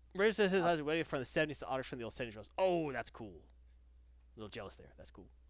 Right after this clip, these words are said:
So, yeah, four and a half for Invasion from Planet WrestleTopia. Can't say enough good things about it. I wish I had learned how to spell when I wrote that header.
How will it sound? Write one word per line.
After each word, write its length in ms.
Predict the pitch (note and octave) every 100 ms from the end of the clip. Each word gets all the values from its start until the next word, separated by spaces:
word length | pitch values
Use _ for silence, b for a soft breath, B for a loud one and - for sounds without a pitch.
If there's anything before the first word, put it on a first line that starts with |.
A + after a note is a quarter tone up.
| b b b b b b b
So, 420 | - C4 C4+ E3 - -
yeah, 140 | C3+ -
four 140 | A#3
and 60 | A#3
a 40 |
half 320 | F#3 F3+ D#3+ - - - - - - - - - - - - - -
for 100 | D#3+
Invasion 360 | D3+ D#3 D3 C#3+
from 140 | D3
Planet 280 | - C3+ A#2+
WrestleTopia. 680 | A#2+ B2+ - A2 G#2+ G2+ F2+ - - - - -
Can't 220 | E3+ D#3+ - -
say 240 | D#3+ D3
enough 280 | C#3+ C#3 - - -
good 160 | C#3
things 180 | C#3 A#2+
about 240 | A2 G2+ G#2
it. 100 | - - - - - - G2
I 20 |
wish 220 | G2+ -
I 80 | G#2
had 120 | G2+
learned 140 | G#2+
how 80 | -
to 80 | G#2+
spell 320 | - A#2+ A2
when 80 | G#2+
I 40 | G2+ - A2
wrote 120 | G#2
that 160 | G#2
header. 260 | - F#2+